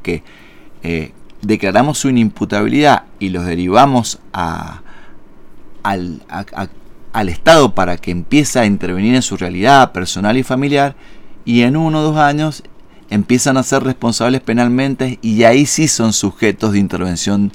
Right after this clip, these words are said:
del sistema penal específicamente. Entonces ahí también tenemos que darnos estrategia, estrategia. Y me parece que tenemos recursos fantásticos como provincia. Por ejemplo, somos una provincia que,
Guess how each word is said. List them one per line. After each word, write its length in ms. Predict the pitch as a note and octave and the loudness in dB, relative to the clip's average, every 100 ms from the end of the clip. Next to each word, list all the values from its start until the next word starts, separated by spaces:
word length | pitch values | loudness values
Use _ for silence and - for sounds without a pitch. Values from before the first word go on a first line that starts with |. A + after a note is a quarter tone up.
| - - | -8 -12
del 180 | - A2 | 0 2
sistema 540 | G#2+ A2 - A#2 A2 - | 4 0 2 4 4 2
penal 320 | G2 F#2+ F2 | 0 0 -2
específicamente. 960 | E2 E2 - E2 E2 D#2+ D#2+ D#2 - - - - - | -6 -10 -10 -10 -8 -6 -6 -8 -12 -16 -20 -20 -12
Entonces 280 | - D3 - | -4 -2 2
ahí 80 | E3+ | 2
también 260 | F#3+ D3 | 4 4
tenemos 280 | B2 A#2 G#2+ | 4 2 2
que 100 | A2 | 0
darnos 160 | A2 A2 | 0 0
estrategia, 560 | - F#2+ F#2 E2+ - - | -2 -2 -2 -4 -8 -10
estrategia. 640 | G2+ F#2 F2+ F#2 F2+ E2+ - - - - | -8 -6 -6 -6 -6 -12 -14 -20 -18 -4
Y 80 | B2 | -2
me 100 | B2+ | 2
parece 260 | D#3+ F#3 | 2 2
que 80 | D#3 | 2
tenemos 240 | C3+ E3+ | 0 0
recursos 360 | C#3+ A#2+ D3+ E3 | 2 0 0 -2
fantásticos 720 | G#2+ G2 D3+ D#3+ - G2 F#2 | 0 0 2 0 0 -4 -4
como 220 | - F2+ F2+ | -6 -6 -4
provincia. 500 | F#2 F2 F2 E2 F2 | -2 -2 -4 -6 -6
Por 180 | G2+ G2 | -4 -2
ejemplo, 420 | - D#3 D3 G#2+ - - - | 0 2 0 -2 -10 -20 -16
somos 320 | - A2+ A#2+ | -2 0 2
una 200 | A#2+ A#2 | 2 0
provincia 500 | G2 G#2 A#2+ C#3 B2+ | 2 2 2 0 -4
que, 400 | - - F2+ E2+ | -4 -4 -2 -4